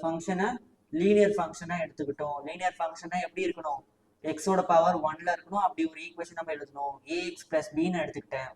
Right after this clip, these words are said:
ஓகேவா? ஓகே, இது வந்து இன்டிஜர்ஸ்ல இருந்து இன்டிஜர் சொன்னாங்க, அதை நான் எழுதிக்கிட்டேன். அதுக்கப்புறமா இதை வந்து f of x கண்டுபிடிக்க சொல்றாங்க.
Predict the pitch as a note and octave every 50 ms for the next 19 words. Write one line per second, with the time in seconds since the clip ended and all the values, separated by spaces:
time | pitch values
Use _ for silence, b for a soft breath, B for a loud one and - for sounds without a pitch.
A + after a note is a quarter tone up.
0 | - - - D3+ D3+ D#3+ F#3+ - F#3 - - - - - _ _ _ _ _ -
1 | C#3+ C#3 C#3 C#3 C#3+ D3+ D3 C3+ - - _ _ _ _ _ - C#3+ D#3+ D#3+ F3
2 | G3+ A3+ G#3 - E3+ F3 F3+ G#3 F3+ G3 F#3 - E3+ E3+ F#3 F#3 F3+ F3 E3+ F3
3 | F3 F3 F3 E3 - D#3 F3+ G#3 G3+ F3 D#3+ F3 F3 E3+ E3 D#3 D#3 D#3 D#3 -
4 | - _ - C3+ C3+ C3 C3 - _ _ _ _ _ _ _ - E3 F#3+ G#3+ G#3
5 | G3+ F3 - D3+ C#3+ C#3+ D3+ F3 G3 F#3+ - - - - D3+ D3+ D3+ D3+ D3 D3+
6 | D#3+ F#3 G#3 F#3+ E3+ - - - G#3+ G#3 G#3 G#3 - - - E3 F3 - - -
7 | - F#3 F3 E3 D#3 D3 C#3 - D3 C#3 C3+ C3+ C3 - -